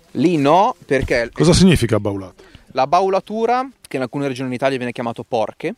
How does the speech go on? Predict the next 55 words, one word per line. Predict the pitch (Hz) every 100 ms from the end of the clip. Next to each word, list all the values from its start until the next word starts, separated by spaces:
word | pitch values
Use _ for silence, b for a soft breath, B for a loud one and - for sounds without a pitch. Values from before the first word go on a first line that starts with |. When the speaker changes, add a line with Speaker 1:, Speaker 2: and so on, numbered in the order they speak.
| -
Speaker 1:
è | 135 -
praticamente | 151 139 147 147 139
un | 131
rialzo | 131 139 151 165 175 - - 190 202 _
del | 120 135 139
terreno | 139 131 127 113 117
che | 120
consente | 131 151 - 139 151
lo | 151
sgrondo | 135 131 131
dell'acqua. | 131 123 110 - - 104 _ -
Si | -
fa | 113 107
anche | 107 117
nelle | 110 98
patate, | 107 113 113 - - -
o | 120
quando | - 120 127
magari | 123 120 123
seminate | 120 117 113 120
aglio. | 110 101 107 - _ _
Fate | 123 120 123
la |
fila | 135 117 117
e | 127
poi | 123 117
quando | - 131 123
ricoprite | 117 120 120 113
con | 117
la |
terra | 139 107 104
si | 123 123
formano | 120 107 110 123 139
de-, | - 107 110 110
delle | 107 117 113
rialzature, | 117 113 - 104 165 139
no? | 110 113 120
In | 110
cui | 123
cresce | 117 113 -
all'interno | 110 107 107 107
e | 127
serve | - 151
proprio | 143 135
a | 135
sgrondare | 127 120 113 110
l'acqua | 113 - -
in | 107
modo | 113 110
che | 123
non | 120
ci | 120
sia | 117
un | 104
ristagno. | 117 - 101 107